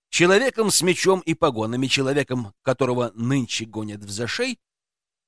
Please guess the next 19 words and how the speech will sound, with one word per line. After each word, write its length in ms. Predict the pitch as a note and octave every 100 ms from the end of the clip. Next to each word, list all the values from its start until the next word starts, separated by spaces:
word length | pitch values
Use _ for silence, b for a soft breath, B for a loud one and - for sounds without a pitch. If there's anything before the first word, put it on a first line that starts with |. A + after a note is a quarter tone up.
| _
на 200 | B2 F3+
мертвую 680 | F#3 C4+ B3+ A#3+ A#3 A3 G3+ _ _
верну 520 | G#2 A2 F#2+ F#2 F#2
гонят. 440 | E2+ E2 D2+ D#2 - _ _ _ _
Да 380 | - G#2 G#3 D4 -
воевался, 1300 | A#2+ D3+ A3+ - A2 D#3+ - _ F#2+ F2+ - G2+ F#2+ - _
Ваше 300 | B2+ A#3 A3
Величество. 580 | A#2 F#2 - - F#2 E2 _ _ _ _ _ _ _ _ _ _ _ _ _ _ _ _ _ _ _ _ _ _
«Иди 280 | G#2 G2+ D#3+
к 100 | -
черту!» — 720 | - - F2+ D#2 - - - _ _ _ _ _
посоветовал 680 | D#3 D#3+ F3+ E3+ D3+ D3+ D3+
ему 220 | D3 C#3+
довоевавшийся, 920 | C#3+ D3 D#3+ E3 B3+ F3+ C4 - G#3+
смахивая 580 | D#3 D#3 F#3+ - D#3 D#3
со 160 | C#3 D3+
стола 320 | - D3 D3
приказ 500 | D3 D3 G#3 G3 -
и 180 | D#3